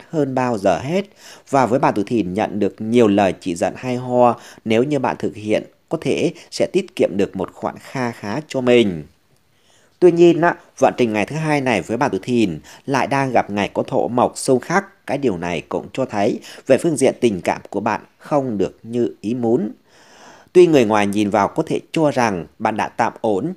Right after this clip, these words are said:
nhưng thực ra vẫn đang còn tồn tại tiềm tàng những nguy cơ không thể nào đoán biết trước được. Do đó, với bạn tuổi Thìn không nên được chủ quan và đánh giá sai về tình hình nhé.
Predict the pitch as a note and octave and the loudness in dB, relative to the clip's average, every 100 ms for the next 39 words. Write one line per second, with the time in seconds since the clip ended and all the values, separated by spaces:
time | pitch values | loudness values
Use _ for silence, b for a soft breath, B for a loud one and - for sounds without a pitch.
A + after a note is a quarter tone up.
0 | - C#3+ C#3 A2+ - B2 B2+ B2+ A#2+ B | -6 -6 -4 -4 -6 -4 0 0 -2 B
1 | B - G2 C#3+ C#3 A#2+ F2+ - E2+ - | B 0 2 0 -2 -2 -2 -4 -6 -6
2 | F#2 - _ C3 A#2 E2+ A2 G2+ F2 D#2+ | -8 -8 _ 2 2 0 -2 -2 -4 -8
3 | A#2+ B2+ A#2+ - B2+ A#2+ A2+ - C#3 B2+ | -4 -4 -2 2 6 6 2 -4 -4 -4
4 | G#2+ G#2+ G#2 D2 F2+ G2 B2+ F#3+ - - | -4 -4 -4 -4 -6 -6 -6 -8 -4 -4
5 | A3+ C#3+ A2+ - - _ A#2+ C#3 C3 A2+ | 2 6 6 4 -8 _ -2 4 6 8
6 | B2 - B B - D3+ C3 F#2+ E2 A2+ | 6 2 B B 0 0 0 -4 -4 -6
7 | D#2+ - C3 B2 B2 A#2 F2+ - - G2+ | -6 -6 -6 -4 -4 -2 -4 -4 -6 -6
8 | - C3 B2 A2+ A2+ _ G2+ G2+ A#2+ A#2+ | -4 -4 -4 -4 -12 _ -4 -2 -8 -6
9 | B2 - C#3+ C3 A2+ G2+ - F#2 D#2+ F#2+ | -6 -6 -4 -4 -2 -4 -4 -6 -6 -8
10 | E2+ D2 G2 | -8 -6 -4